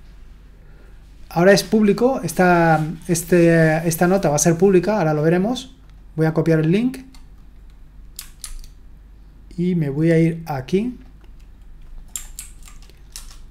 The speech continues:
Míralo. Esto es una nota de ejemplo. Esto es otra manera muy sencilla de compartir con gente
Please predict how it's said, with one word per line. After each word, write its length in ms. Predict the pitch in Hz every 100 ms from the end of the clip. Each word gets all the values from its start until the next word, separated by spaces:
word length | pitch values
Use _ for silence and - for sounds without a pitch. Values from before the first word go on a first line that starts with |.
| - - - - - - - - - - - - - - - - - - -
Míralo. 520 | 147 131 143 214 - - - - - - - - -
Esto 220 | 190 165 202
es 100 | 185
una 160 | 185
nota 180 | 185 196
de 60 | 175
ejemplo. 340 | 175 165 135
Esto 180 | 143 185
es 100 | 170
otra 240 | - 190
manera 340 | 170 185 196 151
muy 220 | 160 180
sencilla 480 | 180 180 202 208 214
de 100 | 170
compartir 460 | 160 156 135 190
con 160 | 156 135
gente 480 | 175 180 196 247